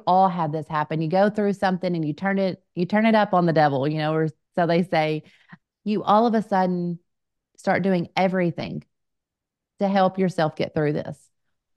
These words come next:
Or you can just stay there. You can keep the heat turned up on the devil. You can continue to pray, continue to, to feel that spirit of revival,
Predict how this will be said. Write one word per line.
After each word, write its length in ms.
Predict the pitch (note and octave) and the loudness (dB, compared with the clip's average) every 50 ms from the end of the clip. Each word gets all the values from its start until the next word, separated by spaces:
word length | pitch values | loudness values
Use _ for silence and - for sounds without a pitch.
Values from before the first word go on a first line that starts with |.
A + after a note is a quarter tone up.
| _ _ _ _ | _ _ _ _
Or 640 | - A3+ C#4 C#4 A3 F3+ D3+ C3+ C3 F3 E3+ E3+ - _ _ _ _ _ _ _ _ _ _ _ _ _ _ _ - | 2 4 4 6 4 4 4 2 0 -2 -6 -8 -12 _ _ _ _ _ _ _ _ _ _ _ _ _ _ _ 0
you 180 | F#3+ A#3+ A#3+ | 2 2 2
can 180 | A#3+ C4 B3+ A#3 | 4 2 2 4
just 340 | A#3 A#3+ A3 A3 - - - | 4 2 2 0 -2 -10 -18
stay 420 | - - F#3+ F#3+ F#3+ G3 F#3+ F3+ | -6 0 2 4 4 4 4 4
there. 300 | E3+ D3+ C#3 - - D3+ D#3 | 2 2 0 -2 -4 -6 -2
You 160 | F3 G#3+ G#3+ | 0 0 2
can 180 | - C#4 A#3 G#3 | 2 0 0 -2
keep 380 | - - C#4 B3+ B3 A#3+ - | -2 -2 -2 -2 -2 -4 -2
the 100 | - A3 | -2 -2
heat 320 | A3 G#3+ A3+ G3 E3+ - - | 0 2 2 0 0 -2 -4
turned 280 | F#3+ F#3 E3+ E3 D#3+ | -4 -4 -4 -2 -2
up 180 | E3 E3 E3 - | -4 -4 -4 -4
on 100 | D#3+ D#3+ | -4 -4
the 80 | D#3+ | -2
devil. 260 | D#3+ D#3+ D#3+ D#3 D#3+ E3+ | -2 -2 -2 -2 -2 -2
You 140 | E3+ F3 | -4 -4
can 220 | F3 - G3+ F#3+ F3 | -6 -4 -6 -4 -4
continue 480 | G3+ G3+ F#3+ F#3+ - A#3 A3+ A#3 A#3 | -4 -4 -4 -2 -2 -2 0 0 0
to 100 | G#3+ G#3 | -2 -2
pray, 340 | G3 G#3+ F#3 F3 E3 D#3+ E3 E3 | -4 -2 -2 -2 0 0 0 -2
continue 640 | - F#3 F3 E3 - - - A#3 A#3 A#3+ A#3 A#3 | -2 -4 -4 -6 -6 -6 -4 -2 0 0 2 2
to, 160 | F#3+ F#3+ F3 F3 _ _ _ | 2 0 0 -2 _ _ _
to 120 | - F#3+ F3 - _ | -6 -6 -6 -4 _
feel 300 | - A3 A3 G#3+ G3 F3+ | 2 4 4 4 4 4
that 340 | D#3+ F3 E3+ D#3+ - - - | 4 2 2 2 0 -6 -8
spirit 400 | - - G3+ G3+ G#3 G3+ E3+ - | -6 -2 0 0 2 0 0 0
of 220 | - F3 F3 E3+ D#3+ | 2 2 2 2 0
revival, 760 | F3 E3+ D#3 D#3+ D#3 E3+ A3 C4 G#3 F3 D3 C#3 D3 D#3 | 0 0 0 0 0 0 0 -2 -2 -4 -4 -4 -6 -8